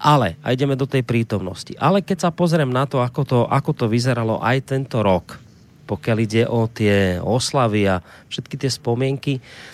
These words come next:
tak ja som to vlastne v tom úvode povedal, že pre mňa osobne, žiaľ Bohu, to bolo zase o tom, že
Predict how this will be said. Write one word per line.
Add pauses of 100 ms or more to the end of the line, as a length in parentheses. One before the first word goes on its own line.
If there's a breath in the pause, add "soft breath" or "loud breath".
(160 loud breath)
tak
ja
som
to
vlastne
v
tom
úvode
povedal,
že (200)
pre
mňa
osobne,
žiaľ
Bohu,
to
bolo
zase
o
tom,
že